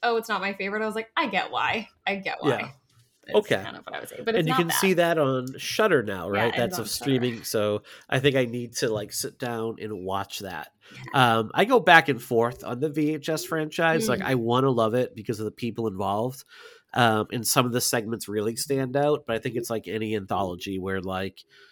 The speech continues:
Speaker 2: you know, you get some hits and misses
Speaker 1: Yeah.
Speaker 2: with it. Um, all right, my next one is from the Chattanooga Film Fest, which, uh, was virtual for the second year in a row this year. Really hoping that it returns to in-person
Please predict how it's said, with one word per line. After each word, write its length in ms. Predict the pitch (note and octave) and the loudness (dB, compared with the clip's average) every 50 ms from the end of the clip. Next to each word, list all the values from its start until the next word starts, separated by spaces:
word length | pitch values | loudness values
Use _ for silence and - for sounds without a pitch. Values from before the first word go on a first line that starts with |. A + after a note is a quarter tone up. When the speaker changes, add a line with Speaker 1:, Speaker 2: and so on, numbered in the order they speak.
| _ _ _ | _ _ _
Speaker 2:
you 120 | - A#2+ | -2 0
know, 160 | A2+ A2 G#2+ G#2 | 2 2 2 2
you 180 | G2+ G#2+ A2 G2+ | 2 0 -2 0
get 240 | - A#2+ - - | 0 0 0 0
some 180 | - - A2 G2 | -4 -6 -6 -6
hits 280 | F#2 - - - - - | -4 -4 -6 -6 -4 -6
and 120 | G2+ F#2 | -6 -4
misses 500 | F2 F2+ F2 - - - - - - - - | -6 -6 -6 -6 -8 -8 -10 -10 -10 -8 -4
Speaker 1:
Yeah. 140 | G3 G3 F3 | -2 -2 -2
Speaker 2:
with 100 | - - | -4 -6
it. 180 | D#2+ - - _ _ _ _ _ _ _ _ _ _ - | -12 -14 -14 _ _ _ _ _ _ _ _ _ _ 2
Um, 520 | B2+ B2 A#2+ A#2 A2+ A2 G2 G2 G#2 A2 - _ _ _ _ _ - | 4 4 6 4 2 2 0 -4 -8 -10 -14 _ _ _ _ _ 4
all 140 | C#3+ D3 C#3+ | 6 8 8
right, 220 | C3 A2+ G2+ - | 8 8 4 2
my 180 | A2+ C3+ E3 F3 | 2 2 2 4
next 320 | D3+ D3 C#3 C#3 - - | 4 2 2 0 0 0
one 160 | D3 B2+ A#2+ | 2 2 2
is 100 | A#2 A2 | 0 -2
from 180 | - - A#2 G#2+ | -2 -4 -2 -2
the 80 | G#2+ G#2+ | -2 -4
Chattanooga 880 | - - - C3+ A#2 A#2+ A#2 G#2+ G2 G2+ G#2 G2 F#2 G2+ D#2 C#2+ - - - - - - _ | -4 -4 -2 0 2 2 0 0 -2 -2 -4 -2 -2 -4 -4 -6 -10 -14 -20 -20 -20 -20 _
Film 300 | _ - B2 G#2 F#2 E2 | _ 0 2 2 2 0
Fest, 460 | - - - E2 D#2+ D#2+ - - - | -4 -4 -4 -4 -2 -4 -6 -6 -2
which, 340 | G#2 G#2 G2+ - - - - | 0 0 0 -2 -6 -10 -6
uh, 220 | - G2 G2 F#2 F2+ | -4 -4 -4 -2 -2
was 160 | G#2 A2 G#2 | -2 -4 -4
virtual 640 | A2 G#2 A2+ B2+ D3 C#3 - - C3+ A#2 A2+ A2+ | -2 2 2 2 2 2 0 0 2 4 4 4
for 120 | A2 - A2+ | 2 0 -4
the 120 | G2+ G#2+ | -4 -2
second 420 | - - - B2 A2 - C3 - D#2+ | -4 -2 -2 -2 -2 -2 -4 -4 -2
year 320 | A#2+ A#2 A#2 A#2 A2+ A2+ | -2 0 0 2 2 2
in 160 | - G#2+ G#2 | 0 0 -2
a 60 | G#2+ | -2
row 240 | G2+ F#2+ G2 G2+ G#2 | -2 0 -2 -2 -2
this 200 | A2 C3+ C3+ - - | -2 -4 -4 -2 0
year. 300 | D3+ D#3 D#3+ E3 D#3+ - - - - - - _ _ | 2 2 2 2 0 -2 -12 -20 -20 -20 -20 _ _
Really 420 | A#2+ B2 C#3 D3+ F#3 F#3+ F3+ D#3 | 2 6 8 10 10 10 8 8
hoping 460 | B2+ C3 C#3+ C3+ C3 - B2+ A2+ G#2+ | 8 6 6 4 6 4 0 0 0
that 100 | A#2 A2+ | 0 -2
it 60 | G#2 F2+ | -2 -2
returns 600 | F2 G#2+ A2 - - - A2+ G#2+ G#2+ G2+ - - | -2 -4 -4 -4 -2 -2 0 0 0 -2 -4 -6
to 120 | - - | -6 -6
in-person 720 | - G2+ F#2 E2+ - A2+ G2 F#2+ - - G#2 G2+ F#2 F2 | -6 -6 -6 -4 -2 0 0 0 -2 -2 -4 -4 -6 -8